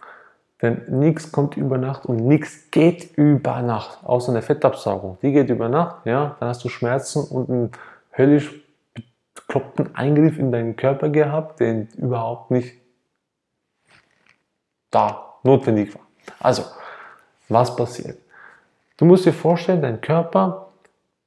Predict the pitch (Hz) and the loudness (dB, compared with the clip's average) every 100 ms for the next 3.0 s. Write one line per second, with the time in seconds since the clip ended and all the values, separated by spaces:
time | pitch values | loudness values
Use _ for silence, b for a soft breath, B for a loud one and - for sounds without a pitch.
0 | _ - 135 151 156 - - 135 - 127 | _ 2 4 4 0 -4 -4 -4 -2 -6
1 | - - 123 147 175 - - _ _ - | -6 -8 -4 0 -2 -4 -18 _ _ 0
2 | 147 147 127 - 123 123 113 - - | 4 4 4 0 -2 0 -2 -4 -12